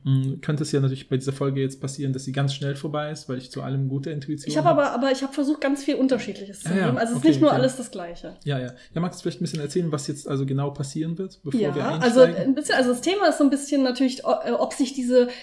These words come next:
Speaker 2: Mystery-Rätsel auch gut so zu Smalltalk eignen oder nicht. Das wollen wir auch auf einer Metaebene ein bisschen diskutieren.
Speaker 1: Mhm.
Speaker 2: Und dann könnt ihr aber natürlich immer mitraten. Also ich hab einfach im Internet so ein bisschen gesucht nach guten De-, Detective Mystery Stories,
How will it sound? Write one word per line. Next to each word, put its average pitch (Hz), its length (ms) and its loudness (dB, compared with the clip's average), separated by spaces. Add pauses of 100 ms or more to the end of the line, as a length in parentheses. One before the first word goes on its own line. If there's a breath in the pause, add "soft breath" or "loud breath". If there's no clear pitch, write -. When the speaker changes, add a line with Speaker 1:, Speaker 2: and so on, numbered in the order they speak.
(120 loud breath)
Speaker 2:
Mystery-Rätsel 254 840 2
auch 214 140 -4
gut 247 160 0
so 240 100 -8
zu 226 140 -12
Smalltalk 220 640 -2
eignen 214 300 -2
oder 208 180 -4
nicht. 233 200 2
Das 240 120 -8
wollen 220 120 0
wir 214 140 2
auch - 60 -8
auf 202 120 -10
einer 214 100 -2
Metaebene 208 520 -2
ein 202 60 -4
bisschen 208 240 -6
diskutieren. 220 680 -4 (120)
Speaker 1:
Mhm. 156 300 -2
Speaker 2:
Und 240 160 6
dann 240 100 4
könnt 254 200 4
ihr 262 60 4
aber 240 100 0
natürlich 233 300 -2
immer 226 160 0
mitraten. 220 600 -2
Also 226 160 -2
ich 233 100 -6
hab 254 100 -2
einfach 247 240 -4
im 247 100 -2
Internet 262 260 2
so 254 60 -2
ein 233 60 0
bisschen 240 220 -6
gesucht 254 380 0
nach 233 240 -4
guten 254 280 0
De-, 220 100 -6
Detective 247 640 -4
Mystery 302 460 0
Stories, 302 560 -4